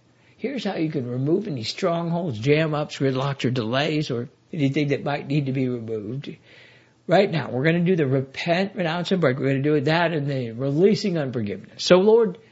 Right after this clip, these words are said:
true Lord, we just ask you, open up this to, right now, we repent,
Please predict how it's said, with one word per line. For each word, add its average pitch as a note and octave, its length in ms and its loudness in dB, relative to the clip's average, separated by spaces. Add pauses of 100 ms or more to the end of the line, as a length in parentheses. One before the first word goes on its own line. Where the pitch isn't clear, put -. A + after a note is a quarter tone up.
(100)
true G#3 260 2
Lord, C#3 300 -6
we D#3 100 2
just F#3 200 4
ask G#3 260 4
you, A3 280 6 (960)
open B3+ 280 8
up - 160 4
this C#3+ 240 -2
to, C#3 160 0 (100)
right G#3 200 4
now, E3 120 0
we D3+ 160 6
repent, F#3+ 720 0